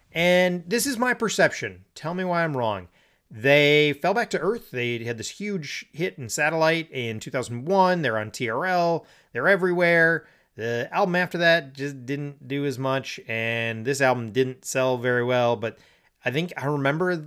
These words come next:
a lot of people feeling like, "Oh, they, they're trying to be Christian again."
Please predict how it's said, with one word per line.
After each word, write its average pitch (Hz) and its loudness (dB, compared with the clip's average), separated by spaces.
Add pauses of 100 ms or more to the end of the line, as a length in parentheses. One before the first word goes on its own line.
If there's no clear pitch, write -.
(140)
a 127 -4
lot 123 0
of 139 -4
people 143 -4
feeling 131 -2
like, 120 -4
"Oh, 151 0
they, 107 -4
they're 107 -8
trying 139 0
to 107 -2
be 127 -8
Christian - -10
again." 92 -10